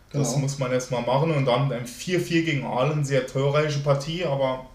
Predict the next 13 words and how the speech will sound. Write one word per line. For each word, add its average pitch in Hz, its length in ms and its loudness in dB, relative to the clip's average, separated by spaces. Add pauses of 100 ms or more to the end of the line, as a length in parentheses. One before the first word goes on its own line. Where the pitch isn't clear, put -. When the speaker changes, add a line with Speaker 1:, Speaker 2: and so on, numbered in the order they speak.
Speaker 1:
sagt - 380 0
uns 160 140 0
auch, 139 240 0
dass 151 140 2
die 165 120 -4
Abwehr - 280 0
vielleicht 147 340 0
nicht 143 120 -6
ganz 151 220 0
sattelfest 143 560 -2
ist. - 320 -10
Speaker 2:
Bei 151 160 4 (240)
denen 214 240 4